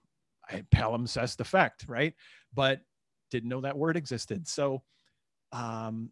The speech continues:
I don't know if I like the, the collection of lines once I started to go other directions. So I, I, I did a few days and I thought, "Oh, I've got some more days in me." So you got one, two, three, four, uh, five, six or seven or day, or so days here. But,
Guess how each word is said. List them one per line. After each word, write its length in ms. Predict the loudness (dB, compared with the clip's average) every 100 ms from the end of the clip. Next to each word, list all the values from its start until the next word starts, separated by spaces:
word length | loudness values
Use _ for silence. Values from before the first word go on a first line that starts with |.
| _ -2
I 120 | 2
don't 140 | 2
know 80 | 2
if 100 | 2
I 80 | 2
like 320 | 2 2 2
the, 320 | 4 6 6 2
the 80 |
collection 440 | 0 2 2 2 0
of 100 | 2
lines 440 | 0 0 -2 -6
once 220 | -2 0
I 60 | 0
started 340 | 2 2 2
to 60 | 0
go 160 | 2 4
other 180 | 2
directions. 480 | 0 0 0 -4 -4
So 140 | 4 6
I, 300 | 6 6 4
I, 80 | 4 0
I 140 | 0
did 260 | 4 4 4
a 60 |
few 400 | 0 0 2 2 -4 _
days 400 | 2 4 4 2
and 80 | 0
I 60 | -2
thought, 240 | 0 0
"Oh, 100 | 2
I've 160 | 2 2
got 240 | -2 -2
some 100 | -2
more 220 | 0 2 2
days 260 | 0 0
in 120 | 0
me." 180 | -2 -2 -4
So 120 | -4
you 100 | -2
got 160 | -2
one, 140 | -2 -4
two, 180 | -4 -6
three, 320 | -4 -2 -2
four, 520 | -4 -8 -4 -4 -6 -10 -20 -20 -20 -10
uh, 200 | -8 -8
five, 440 | -6 0 0 0
six 1080 | -2 -4 -6 0 2 2 -2 -10 -10 -10 -8
or 160 | -6 -6
seven 340 | -2 0 0
or 120 | 0
day, 180 | 0 -2
or 140 | -4
so 220 | -4 -4 -2
days 280 | -4 -4
here. 220 | -4 -4 -4
But, 180 | -8